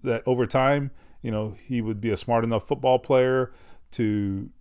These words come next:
to understand and, and be, uh,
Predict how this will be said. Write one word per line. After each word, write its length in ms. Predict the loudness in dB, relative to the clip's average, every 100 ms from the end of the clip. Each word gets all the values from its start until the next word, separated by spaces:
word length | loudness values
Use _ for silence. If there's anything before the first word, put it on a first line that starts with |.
| -20 -14
to 180 | -6 -2
understand 640 | -2 -2 -2 -2 0 -2 -2
and, 200 | -4 -6
and 240 | -6 -6
be, 300 | -4 -4 -4 -8 -20 -20 -20 -10
uh, 320 | -8 -8 -10